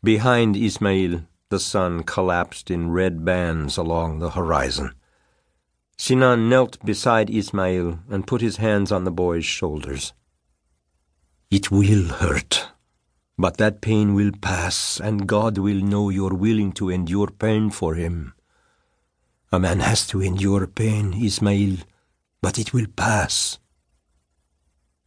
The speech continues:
Ismail looked at the ground, his long eyelashes pressed against his cheeks.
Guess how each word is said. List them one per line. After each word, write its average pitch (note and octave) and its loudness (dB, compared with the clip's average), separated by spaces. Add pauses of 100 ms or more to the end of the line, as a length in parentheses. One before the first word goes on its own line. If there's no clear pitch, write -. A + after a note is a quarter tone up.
(120)
Ismail A2 4 (120)
looked G#2+ 0
at G2+ -2
the G#2 -2
ground, F2+ 0
his E2 -4
long F2+ 0
eyelashes F2 -2
pressed - -2
against E2 -4
his E2+ -4
cheeks. - -6